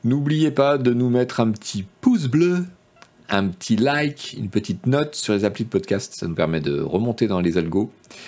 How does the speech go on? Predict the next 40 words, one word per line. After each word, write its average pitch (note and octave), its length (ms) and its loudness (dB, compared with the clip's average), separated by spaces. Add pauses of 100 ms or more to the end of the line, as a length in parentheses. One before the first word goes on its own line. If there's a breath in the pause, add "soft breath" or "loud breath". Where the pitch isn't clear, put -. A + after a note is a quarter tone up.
(300 loud breath)
Et G3 120 4
si G3 160 -2
vous D3 120 0
en C3 100 4
avez G2 180 2
les F2 80 2
moyens, D2+ 320 0
de A2+ 100 0
venir G#2+ 300 0
sur E2 180 -2
la D#2+ 80 0
chaîne E2 260 -4
Twitch, - 520 -8
euh, D#2+ 200 -2
balancer D2+ 400 -4
un G#2 100 0
petit - 200 -14
abonnement E2+ 360 0
de B2+ 100 2
temps G2+ 220 0
en E2+ 80 -4
temps F3+ 280 -2 (600)
pour - 160 -8
qu'on D3 100 -12
puisse G#3 220 -6
financer F#3+ 560 -6
tout - 100 -16
ça. F3 320 -2 (920 loud breath)
N'oubliez F2+ 320 -2
pas F2+ 100 0
non D#2+ 120 -2
plus D#3+ 340 -6
que - 100 -12
Canard - 240 -8
P - 140 -10
C, - 300 0 (880)
c'est - 180 -16
aussi - 220 -6
un D#2 40 -10
magazine. D#2 520 -6